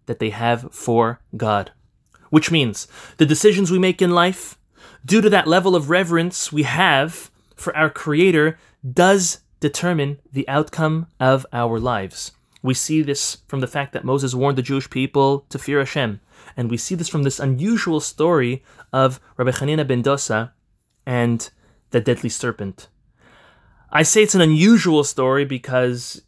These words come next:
yes, we shouldn't try something like this at home and put ourselves in danger.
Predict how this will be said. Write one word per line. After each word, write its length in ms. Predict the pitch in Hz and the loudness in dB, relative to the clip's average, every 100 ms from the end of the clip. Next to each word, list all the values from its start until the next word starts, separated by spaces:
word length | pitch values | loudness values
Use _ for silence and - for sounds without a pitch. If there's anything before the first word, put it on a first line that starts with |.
| _ | _
yes, 600 | - 135 139 - - - - | -8 -4 -2 -4 -6 -8 -8
we 200 | 127 131 | -4 -2
shouldn't 380 | - 147 143 131 | 0 0 0 -2
try 220 | 139 131 | -2 -2
something 340 | - 131 139 | -2 -4 -2
like 140 | 127 123 | -4 -4
this 160 | 120 | -4
at 120 | 127 | -4
home 200 | 117 147 139 | -2 -2 -2
and 100 | 117 | -2
put 120 | 123 | -4
ourselves 420 | 117 - 117 107 | -4 -2 -4 -2
in 140 | 127 | -2
danger. 640 | 123 175 180 160 160 165 | 0 0 0 0 -2 -2